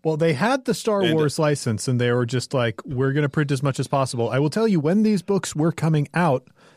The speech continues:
Speaker 1: this is just a little fun fact about the, the publishing as it, uh, hit the public, they would have the beta versions of, uh, the, like, next iteration. So, like,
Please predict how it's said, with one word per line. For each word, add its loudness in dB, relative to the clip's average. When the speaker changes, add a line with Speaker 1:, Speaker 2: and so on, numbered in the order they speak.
Speaker 1:
this 0
is -2
just -2
a 2
little 0
fun -2
fact -2
about -4
the, -2
the -6
publishing -2
as -2
it, -2
uh, -2
hit -4
the -10
public, -2
they 0
would 0
have 0
the 2
beta 2
versions -2
of, 0
uh, -2
the, -2
like, -2
next -2
iteration. 0
So, -2
like, -2